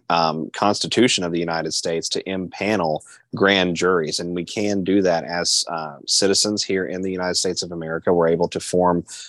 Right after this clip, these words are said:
uh, a state-based, um, militia. And it's worth highlighting that a state-based militia does not have to be a militarized force, and oftentimes is not a militarized force.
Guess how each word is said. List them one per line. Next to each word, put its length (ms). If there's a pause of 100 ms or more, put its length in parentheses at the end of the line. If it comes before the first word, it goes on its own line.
(160)
uh, 140
a 60
state-based, 920
um, 380
militia. 560 (500)
And 260
it's 220
worth 220
highlighting 540
that 100
a 80
state-based 600
militia 460
does 180
not 220
have 160
to 80
be 120
a 40
militarized 880
force, 460 (340)
and 120
oftentimes 760
is 320
not 360
a 40
militarized 720
force. 440